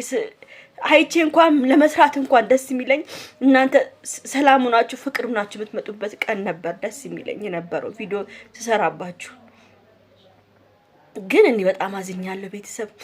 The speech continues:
ዛሬ ማይደረግ ነገር ነው የተደረገው። ዛሬ ማይደረግ ነገር ነው የተደረገው። በጣም ሀይሚ ማመኗ ደግሞ ሀይሚን ማመን የለባትም ነበረ። እባካችሁ ደግሞ ኮሜንታተሮች እባካችሁን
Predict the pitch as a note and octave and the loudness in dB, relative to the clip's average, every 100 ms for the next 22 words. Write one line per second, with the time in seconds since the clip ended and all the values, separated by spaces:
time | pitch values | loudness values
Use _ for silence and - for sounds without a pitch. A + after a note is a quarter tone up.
0 | - - _ A3+ A3 A3+ G#3 G3 F#3 G3 | -20 -20 _ -6 -6 -6 -6 -6 -6 -4
1 | G3 G3 F3+ F#3 G3+ G#3 G3+ F#3 G3+ G3 | -4 -4 -4 -4 -6 -6 -4 -4 -6 -10
2 | G3+ A3+ C4 D4+ A3+ G#3 G3+ G3+ G3 F#3+ | -4 -2 -2 -2 -4 -4 -4 -6 -8 -6
3 | E3+ F3 G#3 F#3+ F#3+ D3+ C3+ - - - | -6 -8 -6 -4 -4 -8 -12 -12 -14 -20
4 | - _ G#3 C4 - A#3 A3+ B3 B3+ A#3 | -20 _ 2 2 2 -6 -4 -4 -2 0
5 | A#3 G#3 A#3 A#3 G3+ A3+ G3 G#3 A3+ B3 | 0 0 2 2 2 0 -2 -2 0 -2
6 | A#3+ A3 G3 A3+ C4+ B3 C#4 G3+ - - | -4 -6 -2 0 2 2 0 0 0 0
7 | G#3 A3+ G3 F#3 G3 G3+ E4 - - - | -2 -4 -6 -4 -2 -2 -4 -10 -14 -10
8 | G#3 A#3+ A3+ A3+ G#3+ A3 A3 A#3+ - G3 | -6 -6 -6 -10 -8 -6 -6 -8 -12 -10
9 | F#3+ F#3+ F3+ A3 C4 G#3+ F#3 - F3+ - | -10 -12 -6 -4 -4 -6 -8 -12 -10 -10